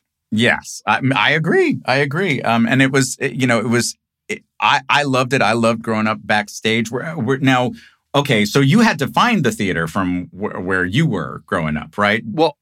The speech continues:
Speaker 2: ironically, there was a ton of it. There was this
Speaker 1: Oh.
Speaker 2: thing that I'm obsessed with called the Kenley Players. And it was a, a traveling, John Kenley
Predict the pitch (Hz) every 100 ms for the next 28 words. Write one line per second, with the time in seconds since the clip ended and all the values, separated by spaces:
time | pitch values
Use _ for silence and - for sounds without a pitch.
0 | _ 143 139 180 226 220 135 131 123 127
1 | 123 131 135 127 127 - 196 233 - -
2 | _ 117 135 139 143 123 143 - - 175
3 | 127 120 117 131 135 131 107 147 139 -
4 | 113 - 120 113 - 135 151 156 - 139
5 | 120 98 92 - - - _ _ _ _
6 | _ _ - 127 127 123 120 113 107 _
7 | _ _ _ - 131 131 131 123 110 117
8 | 110 110 110 - _ 123 113 113 113 110
9 | - - 139 143 131 147 143 139 - 160
10 | 190 175 170 151 123 101 98 92